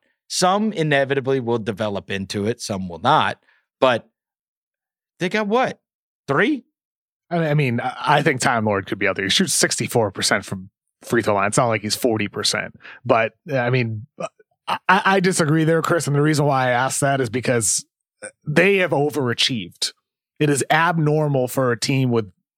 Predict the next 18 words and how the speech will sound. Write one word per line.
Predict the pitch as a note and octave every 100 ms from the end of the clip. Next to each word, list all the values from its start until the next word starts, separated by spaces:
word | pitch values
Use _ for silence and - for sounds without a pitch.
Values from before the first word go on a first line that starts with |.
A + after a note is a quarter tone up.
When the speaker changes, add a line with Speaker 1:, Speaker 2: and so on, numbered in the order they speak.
| _ -
Speaker 2:
such | - D3+ D3
young | D3 C3
players | B2 C3 A#2+ G#2+
to |
go | A2 A#2+
to | -
three | - - B2+ C#3 D3+
out | C3 A2+
of | A2
four | - B2 A#2 A2
Eastern | A2+ - G#2+
Conference | G#2 F#2+ -
Finals. | - G2 G2 F#2+
That's | B2+ C3 D3
unusual. | C3 A2+ G#2+ A#2 - G#2 F2 - - - - - _
It's | D3+ D3
more | C3 C#3+ F3 F#3+
normal | D#3 C#3 B2+ B2 A#2 A2+